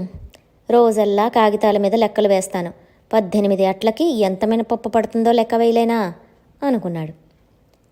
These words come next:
అలిమేలు పోసి ఇచ్చే అట్లు చుట్టలా చుట్టి ఆ గ్లాసులో పెడితే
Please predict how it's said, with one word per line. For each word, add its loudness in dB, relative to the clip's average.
అలిమేలు 0
పోసి 0
ఇచ్చే -2
అట్లు -4
చుట్టలా 0
చుట్టి -2
ఆ -2
గ్లాసులో -2
పెడితే 0